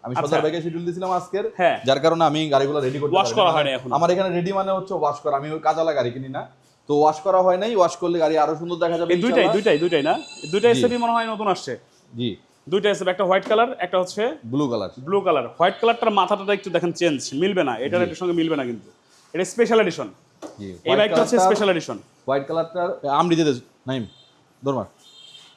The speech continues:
Speaker 2: আচ্ছা, এটা হচ্ছে স্পেশাল এডিশন হোয়াইট কালার, পাশাপাশি
Speaker 1: জি।
Speaker 2: কিন্তু ব্লু কালার আমাদের রেগুলার যে বাইক,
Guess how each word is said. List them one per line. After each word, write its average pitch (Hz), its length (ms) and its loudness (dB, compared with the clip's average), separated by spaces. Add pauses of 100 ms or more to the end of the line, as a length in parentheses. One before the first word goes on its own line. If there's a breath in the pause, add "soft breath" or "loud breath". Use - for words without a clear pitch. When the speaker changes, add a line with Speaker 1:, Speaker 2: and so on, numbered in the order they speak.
(560)
Speaker 2:
আচ্ছা, 165 180 2 (120)
এটা 202 140 4
হচ্ছে 233 180 4 (200)
স্পেশাল 233 300 2
এডিশন 247 240 0
হোয়াইট 196 220 4
কালার, 233 260 4
পাশাপাশি 214 320 2
Speaker 1:
জি। 208 60 -6
Speaker 2:
কিন্তু 226 160 -4 (140)
ব্লু 196 200 4
কালার 214 260 6
আমাদের 196 260 -2 (100)
রেগুলার 196 300 0
যে 190 120 0
বাইক, 175 140 2